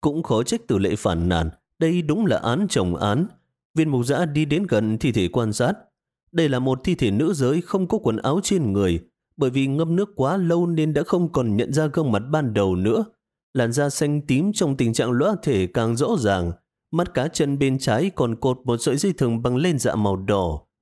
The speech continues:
vô cùng nổi bật. Viên Mục Giã ngồi xổm xuống nhìn kỹ đoạn dây thừng kia rồi cậu nói, "Đoạn dây thừng này chắc trước đây được buộc vào một vật nặng, không biết vì sao lại đứt." Từ Lệ nói,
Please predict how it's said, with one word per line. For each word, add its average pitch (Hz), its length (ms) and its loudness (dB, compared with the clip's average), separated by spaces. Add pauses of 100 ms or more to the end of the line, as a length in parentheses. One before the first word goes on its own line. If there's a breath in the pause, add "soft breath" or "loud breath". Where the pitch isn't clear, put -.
(140)
vô 175 240 0
cùng 95 220 0
nổi 90 200 2
bật. 92 200 -2 (1200)
Viên 151 160 0
Mục 127 140 2
Giã 139 140 0
ngồi 120 300 2
xổm 95 300 0
xuống 151 260 0
nhìn 120 220 0
kỹ 196 180 0
đoạn 127 260 -2
dây 151 140 0
thừng 110 260 0
kia 156 200 0
rồi 110 200 0
cậu 101 200 -2
nói, 101 320 2 (1000)
"Đoạn 113 220 0
dây 135 160 0
thừng 95 320 0
này 90 260 2
chắc 156 180 -2
trước 156 180 -2
đây 131 260 0
được 113 220 -4
buộc 110 220 0
vào 92 100 2
một 92 220 0
vật - 180 0
nặng, - 320 -2 (320)
không 147 220 0
biết 214 180 0
vì 101 120 0
sao 101 180 0
lại 95 140 0
đứt." 139 160 -2 (1160)
Từ 107 120 2
Lệ 98 180 0
nói, 98 300 0